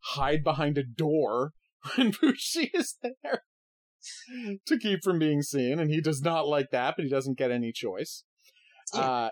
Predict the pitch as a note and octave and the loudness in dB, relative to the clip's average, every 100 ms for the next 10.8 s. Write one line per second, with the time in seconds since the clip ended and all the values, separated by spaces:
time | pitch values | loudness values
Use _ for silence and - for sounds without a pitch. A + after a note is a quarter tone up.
0 | D3+ D3+ - B3 A#3 A#3 A3+ - F3 C#3+ | -2 -4 0 0 0 -2 -2 0 2 2
1 | C#3 - A2 G#2 B2+ A#2 G#2+ G#2 D#3 B3 | 0 -2 -4 -4 -4 -4 -4 -2 -4 -6
2 | _ _ - - _ D#3 E3+ D#3+ D3 D3+ | _ _ -20 -20 _ 0 2 2 2 2
3 | D3 A3+ F#3 - D3 B2 A2+ - - E3 | 2 2 0 0 -2 -2 -4 -6 -4 0
4 | D#3+ D#3 C3 A#2+ C3 B2+ B2 A2+ _ - | 2 4 2 0 0 0 2 -2 _ -20
5 | - - A#3+ - A3+ A#3 A3+ G#3 F#3+ D#3+ | -10 -2 0 2 2 2 2 2 2 2
6 | F3 E3+ E3+ D#3 E3+ D#3 D#3+ C#3 C#3+ C#3 | 0 0 0 2 0 2 2 4 2 2
7 | C3 C#3+ - C3 - B2+ B2 B2 - A#2+ | 0 -2 0 0 2 -2 0 -2 -2 -2
8 | D#3+ G#3 D#3+ D3 C#3 C#3+ C3+ C3+ B2 A#2 | 0 2 4 2 2 0 2 0 2 0
9 | A2+ A2 A2 B2 B2+ A#2+ A#2 C3+ A2 - | 2 2 0 0 2 2 0 0 -2 -2
10 | A#2 G#2+ A#2 G2 G2+ - C#3 A#2 | -6 -6 -4 -4 -6 -4 -2 -2